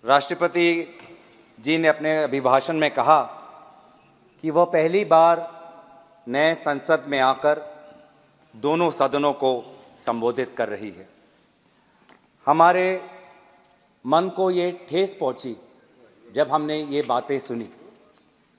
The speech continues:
क्योंकि ये सम्मान आदरणीय राष्ट्रपति जी को पहले ही मिल जाना चाहिए था।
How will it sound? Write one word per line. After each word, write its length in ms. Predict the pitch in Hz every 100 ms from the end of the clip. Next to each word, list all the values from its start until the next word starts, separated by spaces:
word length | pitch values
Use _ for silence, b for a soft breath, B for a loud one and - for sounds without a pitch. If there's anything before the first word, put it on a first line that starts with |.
| _ _ _
क्योंकि 260 | 160 170 208
ये 260 | 190 180
सम्मान 600 | 185 165 143 156 175 139 123 - - - - - _ _ 120
आदरणीय 440 | 135 151 160 156
राष्ट्रपति 580 | 135 131 - 139 135 143
जी 180 | 135 143
को 200 | 156 175 - - _ _ _ -
पहले 240 | 123 131
ही 140 | 135 156
मिल 220 | 123 101
जाना 260 | 113 101
चाहिए 300 | 95 95 87
था। 160 | 87 -